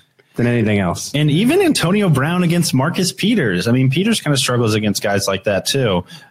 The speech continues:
Speaker 2: Yeah, uh, we, we were talking before this even started that we, we're just all pretty much resigned to the fact that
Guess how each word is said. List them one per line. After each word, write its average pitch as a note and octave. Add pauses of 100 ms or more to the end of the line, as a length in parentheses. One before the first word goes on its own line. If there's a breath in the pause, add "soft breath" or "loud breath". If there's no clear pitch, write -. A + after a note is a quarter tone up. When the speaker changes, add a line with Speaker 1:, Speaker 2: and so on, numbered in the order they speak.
(160)
Speaker 2:
Yeah, A2
uh, C#3
we, D3+
we D#3+
were D3
talking C3
before A2
this G#2+
even F#2+
started G2
that F#2+
we, A2
we're B2+
just G#2+
all G#2+
pretty G#2+
much G2+
resigned G2
to F#2
the F#2+
fact F#2
that F2